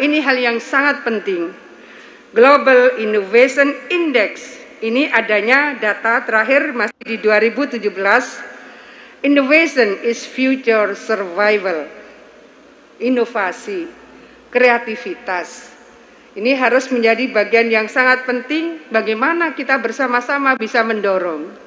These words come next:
kekuatan inovasi A S N di Jawa Timur ini lewat berbagai potensi yang kita miliki.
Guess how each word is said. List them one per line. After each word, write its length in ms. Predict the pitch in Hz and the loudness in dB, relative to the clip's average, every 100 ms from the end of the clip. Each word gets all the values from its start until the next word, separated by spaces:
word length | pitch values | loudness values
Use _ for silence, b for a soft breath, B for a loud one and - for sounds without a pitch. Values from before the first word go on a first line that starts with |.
| - B B B B B - | -20 B B B B B -6
kekuatan 960 | 254 262 254 254 262 285 285 302 294 - | -4 2 4 4 2 2 2 -2 -6 -6
inovasi 720 | 254 247 247 262 262 262 302 320 | -2 0 2 2 2 -2 -6 -2
A 160 | 240 233 | -2 -2
S 240 | 233 - | -4 -4
N 320 | 262 262 269 | -2 0 -2
di 80 | 233 | -2
Jawa 240 | 202 202 208 | 0 0 -2
Timur 320 | 214 220 220 | -4 -4 -4
ini 240 | 254 269 | -2 -2
lewat 560 | 262 285 339 370 381 247 | 0 2 2 2 0 0
berbagai 480 | 233 226 226 254 254 | 0 2 2 0 0
potensi 720 | 240 247 254 262 311 320 339 - - | -2 0 0 0 -2 -6 -6 -12 -4
yang 240 | 247 233 233 | -2 0 -2
kita 320 | 277 254 220 | -2 0 0
miliki. 560 | 214 196 185 190 170 | -2 -6 -8 -8 -10